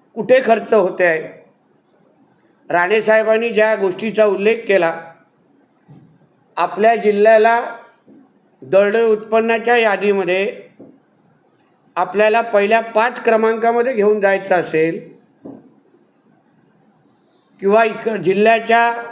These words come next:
प्रत्येक घटकाला त्यांचा राहणीमान उंचवायचा असेल,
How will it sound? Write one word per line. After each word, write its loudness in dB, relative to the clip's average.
प्रत्येक -4
घटकाला -4
त्यांचा 2
राहणीमान 0
उंचवायचा 2
असेल, -2